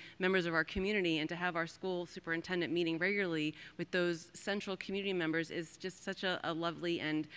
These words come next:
wise and needed thing. So I've really appreciated that. Um,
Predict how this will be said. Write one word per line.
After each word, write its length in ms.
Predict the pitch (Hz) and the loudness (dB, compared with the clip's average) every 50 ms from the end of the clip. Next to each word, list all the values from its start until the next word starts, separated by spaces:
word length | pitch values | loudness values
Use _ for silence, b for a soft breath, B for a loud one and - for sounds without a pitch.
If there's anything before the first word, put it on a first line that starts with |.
| B B B - | B B B -2
wise 520 | 165 170 170 170 165 165 165 165 156 - | 2 4 6 8 8 8 6 4 2 0
and 200 | - 170 165 160 | 0 0 2 2
needed 300 | 160 160 160 147 139 - | 2 2 0 0 -4 -6
thing. 300 | - - 147 135 131 143 | -6 -4 -4 -2 -2 -4
So 140 | 143 - 147 | -4 -2 -2
I've 160 | 135 147 139 | -2 -2 -2
really 200 | 160 156 156 139 | -2 -2 -2 -4
appreciated 520 | 131 - - 156 - - 151 139 135 127 - | -4 -6 -6 -8 -6 -6 -6 -6 -6 -2 0
that. 320 | 135 131 131 - - - B B B B B B B B B - - | 0 2 2 0 -2 -8 B B B B B B B B B 0 4
Um, 340 | 185 175 170 170 170 170 | 4 6 6 6 4 2